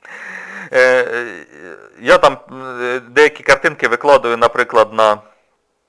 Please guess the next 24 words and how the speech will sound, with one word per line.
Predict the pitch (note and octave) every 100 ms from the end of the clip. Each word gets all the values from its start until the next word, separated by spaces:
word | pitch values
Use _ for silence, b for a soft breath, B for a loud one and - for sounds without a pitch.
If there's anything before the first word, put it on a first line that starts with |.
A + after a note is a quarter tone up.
| _ _ _ _ _
м, | F3+ F#2+ F#2 F#2 - _ _ _ _ - _ _ b b b b
ой, | C3+ C3
як | C#3+
же | B2
ж, | A#2 -
ну, | C3+
коротше, | D#3 D3 C#3+
на | C#3+
два | C#3 C#3
Д | C3
стоки | - G#3 - A#2
я | A2
викладував, | G#2+ - A2 G2+ G2+
вони | A#2 A#2+
щас | B2 A2+ -
з | -
турбосквітом | B2+ A2+ A2+ D#3 D3 A2
об'єднились. | G#2+ G#2 G#2+ G#2 G2+ F#2+ -
Як | E3
же | D3+
ж | C#3
він | C3+
називався, | B2+ B2 G2+ F2+ G2
сток? | - F#2+ -